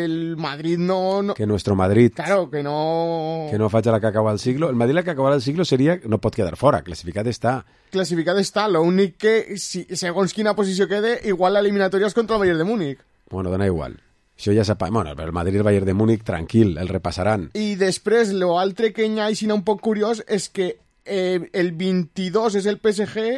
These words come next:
Speaker 1: el vint-i-tres l'Sporting de Lisboa, el vint-i-quatre Stuttgart i el vint-i-cinc el City. Ho des que caiga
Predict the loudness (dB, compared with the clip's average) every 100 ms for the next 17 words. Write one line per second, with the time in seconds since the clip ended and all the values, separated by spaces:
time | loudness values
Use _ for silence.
0 | -6 -4 0 0 0 -2 -2 0 0 0
1 | -2 -2 -4 -2 -4 -4 -4 -4 -2 -2
2 | -6 _ _ -2 0 2 0 -2 -2 0
3 | 0 -2 -2 -4 -2 -2 -2 -2 -2 -2
4 | -2 -4 -6 -8 -10 -10 _ _ _ _
5 | _ _ _ _ _ _ _ _ -4 2
6 | 2 2 -2 0 2 2